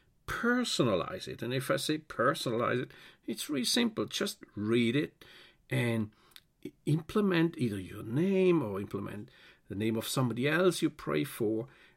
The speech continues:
um, and, and pray it. And, and so you,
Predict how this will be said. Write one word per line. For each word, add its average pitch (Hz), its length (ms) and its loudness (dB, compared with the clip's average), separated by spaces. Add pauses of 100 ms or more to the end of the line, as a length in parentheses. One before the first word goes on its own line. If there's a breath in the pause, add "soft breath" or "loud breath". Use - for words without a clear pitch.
(160 soft breath)
um, 107 340 -10 (300)
and, 127 340 -4
and 104 220 -8 (180)
pray 262 380 -2
it. 131 180 -2
And, 104 220 -4
and 117 160 -2
so - 140 0
you, 180 280 4